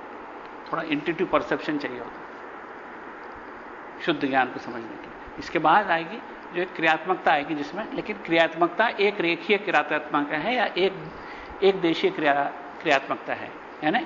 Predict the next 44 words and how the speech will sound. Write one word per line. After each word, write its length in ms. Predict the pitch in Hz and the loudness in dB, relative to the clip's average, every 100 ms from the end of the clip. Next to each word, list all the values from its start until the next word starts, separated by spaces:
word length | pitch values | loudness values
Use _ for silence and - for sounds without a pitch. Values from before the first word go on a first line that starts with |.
| - | 0
यूनिडायमेंशनल 800 | 151 180 185 165 165 170 170 190 | 4 6 8 8 8 6 6 2
मेथड 340 | 156 120 110 | 2 2 -2
है, 80 | - - - - - - - | -4 -10 -14 -14 -14 -12 2
सिंगल 280 | 170 180 170 | 6 8 6
डायमेंशन 400 | 156 151 143 151 | 6 4 2 0
मेथड 260 | 135 107 | 0 -2
है, 180 | - - - - - - - - 143 | -6 -8 -12 -12 -14 -14 -14 -8 -2
एक 160 | 147 | 0
रेखा 260 | 143 135 143 | 2 2 0
की 120 | 135 | -2
तरह। 180 | - - - - - - 160 | -10 -10 -12 -14 -14 -6 2
ये 120 | 175 | 2
एक 80 | 180 | 4
बिंदु 240 | 202 220 | 4 4
की 80 | 262 | 4
तरह 160 | 202 165 | 4 4
है, 120 | 156 | 4
ज़ीरो 220 | 147 151 | 4 4
डायमेंशन 360 | 143 139 143 147 | 4 2 0 -2
मेथड, 240 | 147 - - - - - - | -6 -6 -12 -12 -14 -12 4
वो 60 | 233 | 4
एक 120 | 226 | 6
रेखा 260 | 165 160 | 2 4
की 100 | 180 | 0
तरह 160 | 156 110 | 0 -4
है, 120 | - - - - - - | -6 -12 -14 -14 -14 0
सिंगल 320 | 165 170 160 | 4 6 6
डायमेंशन 380 | 143 131 - - | 4 0 -6 -8
मेथड, 520 | - - - - - | -10 -12 -14 -12 -8
जिसमें 280 | 131 190 202 | -6 -2 -2
एक 160 | 165 | 4
ही 80 | 180 | 6
दिशा 240 | 160 143 | 6 6
है, 160 | 131 113 - - - - | 4 2 -6 -14 -12 0
और 80 | 165 | 4
वो 120 | 165 | 6
दिशा 260 | 170 151 170 | 4 6 6
है 220 | 185 320 - - - - - - - | 4 0 -6 -12 -14 -14 -14 -14 0
शक्ति 340 | - - 175 | 2 2 0
की 140 | 160 170 | -2 2
ओर 200 | 180 208 - - - - | 2 0 -8 -14 -12 -2
अपना 260 | 120 143 | 0 2
ध्यान 300 | 135 113 127 | 0 2 0
केंद्रित 300 | 127 127 120 | 0 -4 -4